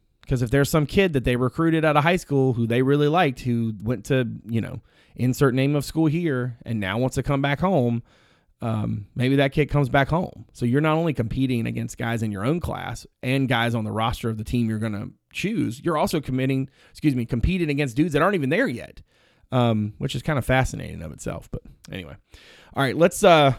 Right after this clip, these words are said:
let's wrap up on this one. So Ferber mentioned the twenty twenty-five class, and technically speaking, I know that the, I know we just ought to s-, just ca-, start calling this the signing day, and then that the late signing day or something. I don't know,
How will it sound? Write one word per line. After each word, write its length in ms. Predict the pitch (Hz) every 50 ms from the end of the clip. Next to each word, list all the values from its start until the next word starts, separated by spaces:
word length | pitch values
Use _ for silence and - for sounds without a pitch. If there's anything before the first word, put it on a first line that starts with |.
| -
let's 200 | - 165 165 -
wrap 240 | 170 165 160 156 -
up 260 | 156 139 131 - - _ 131
on 160 | 127 120 117
this 220 | 120 123 - -
one. 260 | 113 101 95 101 - - - _ _ _ _ _ _ _ _ _ _ _ _ - - - -
So 180 | - 156 143
Ferber 320 | 127 - 180 190 190 185 156
mentioned 400 | 135 139 147 151 127 156 135 123
the 60 | 110
twenty 200 | - 135 131 120
twenty-five 520 | - 131 120 107 - 117 113 113 117 107
class, 400 | - - 110 110 107 107 - -
and 160 | 127 117 - - _ - - - _ _ _ _ _ _
technically 440 | - 214 160 170 180 160 - 160 139
speaking, 280 | - 151 143 127 139
I 60 | 131
know 200 | 127 131 131 127
that 180 | 120 120 113 -
the, 260 | 113 113 110 110 104 - _ _ - - - - - _
I 60 | 120 110
know 80 | 104
we 200 | 107 113 151 214
just 200 | 208 220 - - 131
ought 80 | 117
to 60 | 113
s-, 200 | 113 - - - _ -
just 240 | - - - -
ca-, 180 | - - - -
start 300 | - - - 127 113 -
calling 360 | - 117 117 117 110 110 107
this 200 | 107 117 117 -
the 100 | - 113
signing 380 | 107 - 113 98 104 104 104 98
day, 240 | 95 92 92 92 92
and 100 | 95 95
then 200 | 92 92 - - _ _ _ _ _ _ _ -
that 180 | 117 113 -
the 80 | - 107
late 260 | 87 98 107 - -
signing 320 | - - 90 78 73 73
day 100 | 76 76
or 100 | 76 82
something. 260 | - - - - - 87
I 40 | 90
don't 100 | 87 85
know, 120 | 80 -